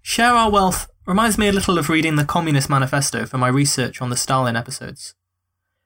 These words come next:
There's so much eloquence and emotional persuasiveness when denouncing the system and proposing a utopia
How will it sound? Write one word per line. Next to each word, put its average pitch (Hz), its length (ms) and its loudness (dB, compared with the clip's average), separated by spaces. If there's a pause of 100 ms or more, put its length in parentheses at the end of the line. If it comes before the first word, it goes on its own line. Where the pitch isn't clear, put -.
There's 147 180 -4
so 220 120 0
much 208 280 -2
eloquence 156 640 -2
and 131 220 0 (220)
emotional 143 600 2
persuasiveness 139 960 -4
when 123 140 -4
denouncing 131 480 0
the 123 80 -4
system - 480 -4 (480)
and 135 120 -4
proposing 143 480 2
a 127 40 2
utopia 139 680 -4